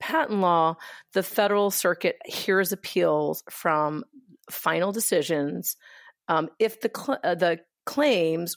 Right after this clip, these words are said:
or compulsory counterclaims arise under the patent laws. So, for example, if a case has an antitrust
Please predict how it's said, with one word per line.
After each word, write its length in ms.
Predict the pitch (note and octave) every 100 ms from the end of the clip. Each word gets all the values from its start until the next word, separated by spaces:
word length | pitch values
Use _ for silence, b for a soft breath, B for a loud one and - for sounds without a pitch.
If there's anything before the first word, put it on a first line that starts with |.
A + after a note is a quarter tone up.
| -
or 320 | G3 G3+ F#3+
compulsory 800 | - - G3 - - E4 - G#3
counterclaims 760 | E3 D#3+ D3+ C#3+ - D#3+ D#3 - -
arise 480 | E3 D#3+ D3+ D3+ D3+
under 240 | E3+ -
the 100 | F3+
patent 400 | - - - B1+
laws. 460 | C#2 - - - - _ _ _ _ _ _ _ - -
So, 180 | - F3
for 120 | E3+
example, 560 | E3 E3+ D#3+ E3+ D#3+ B B B B
if 160 | F3+ -
a 60 |
case 580 | E3+ - G3 F#3 F3 - -
has 760 | - F3 E3+ E3+ F3 E3 - - b b b _
an 640 | F#3+ E3+ E3 D#3+ E3 E3+ E3+ -
antitrust 920 | G#3 G#3+ G3+ - F#3+ F3+ - -